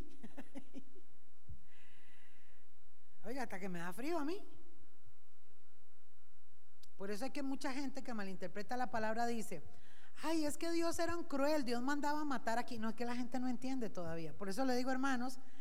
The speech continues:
no se puede sacar un texto para un pretexto, ¿verdad? O un contexto para un pretexto. No, no, no, hay que entender la palabra, hay que estudiarla.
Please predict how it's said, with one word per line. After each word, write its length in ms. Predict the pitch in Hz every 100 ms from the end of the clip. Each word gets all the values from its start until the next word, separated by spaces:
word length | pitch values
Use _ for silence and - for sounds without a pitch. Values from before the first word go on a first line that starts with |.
| - -
no 100 | 208
se 140 | 254
puede 260 | 202 269 277
sacar 360 | 269 - 254
un 140 | 277 262
texto 380 | 277 277 - 277
para 220 | 254 226
un 80 | 226
pretexto, 600 | 254 - 277 - - 185
¿verdad? 300 | 170 214 311 - - -
O 140 | 202
un 100 | 233
contexto 580 | 226 262 - 277 - 285
para 200 | 220 208
un 60 | 202
pretexto. 540 | 240 233 311 254 202
No, 120 | 196
no, 100 | 208
no, 80 | 214
hay 100 | 180
que 120 | 220
entender 460 | 311 311 240 208 302
la 100 | 294
palabra, 400 | 202 185 175 160
hay 60 |
que 100 | 160
estudiarla. 720 | 240 - 302 247 277 269 180